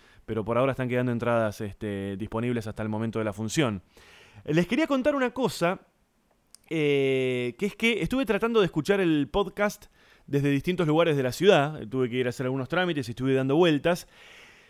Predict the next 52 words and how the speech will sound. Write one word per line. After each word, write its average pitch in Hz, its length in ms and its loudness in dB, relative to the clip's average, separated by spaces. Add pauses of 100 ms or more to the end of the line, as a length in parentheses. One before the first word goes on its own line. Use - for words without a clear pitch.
(340)
y 196 100 6
la 233 100 12
realidad 233 540 6
es 202 120 2
que 220 120 2
es 180 80 4
muy 254 280 4
choto 262 380 4
el 143 140 2
cuatro 240 280 4
G 277 400 0
y 165 140 -2
no, 160 1400 2
no 180 140 -2
lo 220 100 2
pude 277 200 0
escuchar, 131 640 0
no, 175 360 0
eh, 165 200 -4
no, 156 360 -10
no 220 120 2
funciona, 220 640 4 (100)
no 160 280 0
sé 196 100 -4
qué 254 120 0
mierda 151 400 8
pasa. 113 440 0 (240)
Pagamos 196 380 2
un 196 140 4
huevo 240 280 6
de 160 80 6
tarifa 196 460 2
de 143 140 2
teléfono, 208 500 2
todos 214 160 4
los 165 100 4
meses 196 220 0
te 165 60 -2
aumentan 175 500 0
todo, 254 400 4 (400)
y 147 180 4
no 262 180 6
anda 330 200 4
el 262 60 4
cuatro 262 240 -2
G, 269 260 2
no 165 80 -2
hay 247 80 4
manera 269 260 4
de 233 100 4
que 233 100 2
ande. 151 400 0